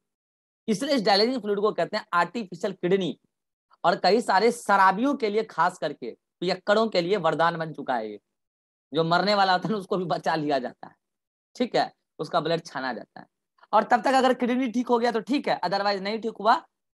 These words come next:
ट्राई किए, नहीं हुआ, नहीं हुआ, तो बाद में किडनी ट्रांसप्लांट कर देते हैं, लेकिन पर्सन बच जाता है। तो ये आजकल ये हीमोडायलिसिस वरदान साबित हो गया है ऐसे पर्सन के लिए जिसका किडनी खराब हो गया है किसी कारण से,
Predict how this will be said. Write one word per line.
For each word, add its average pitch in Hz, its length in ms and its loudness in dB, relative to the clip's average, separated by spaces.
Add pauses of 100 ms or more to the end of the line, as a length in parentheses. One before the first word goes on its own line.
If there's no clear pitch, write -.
(120)
ट्राई 196 200 4
किए, 202 280 -4
नहीं 185 140 -4
हुआ, 190 120 -2
नहीं 180 120 -4
हुआ, 175 100 -4
तो 185 80 -8
बाद 170 140 2
में 170 120 -10
किडनी 170 200 -10
ट्रांसप्लांट 147 480 -2
कर 123 120 -6
देते 113 220 -8
हैं, - 20 -2
लेकिन 170 180 -2
पर्सन 156 260 -2
बच 123 100 -2
जाता - 320 -14
है। - 60 -20 (1120)
तो 226 80 8
ये 269 100 6
आजकल 226 520 4
ये 262 180 6
हीमोडायलिसिस 202 720 -2
वरदान 170 460 4
साबित 190 360 -2
हो 170 80 -4
गया 175 180 0
है 208 100 2
ऐसे 196 280 -6
पर्सन 180 320 -6
के - 80 -10
लिए 190 100 -4
जिसका 180 240 -4
किडनी 165 320 -8
खराब 160 320 4
हो 160 60 -2
गया 160 120 0
है 151 60 0
किसी 135 240 -12
कारण 110 260 -8
से, - 180 -18